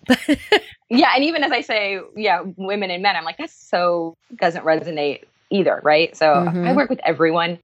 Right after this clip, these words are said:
Speaker 2: I just primarily, I feel like women more are more attracted to my work, but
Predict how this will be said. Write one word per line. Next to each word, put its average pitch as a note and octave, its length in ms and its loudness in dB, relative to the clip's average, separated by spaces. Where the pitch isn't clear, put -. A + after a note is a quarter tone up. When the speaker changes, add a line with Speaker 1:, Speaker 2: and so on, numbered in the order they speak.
Speaker 2:
I F#3+ 80 0
just F#3+ 240 0
primarily, F3 560 4
I D#3 80 4
feel D#3+ 240 4
like D#3 140 4
women D#3+ 440 0
more D3 280 4
are D3+ 140 4
more C#3+ 100 -4
attracted C#3 480 -2
to B2+ 720 -6
my E3 160 2
work, G#3 220 2
but C3+ 240 -2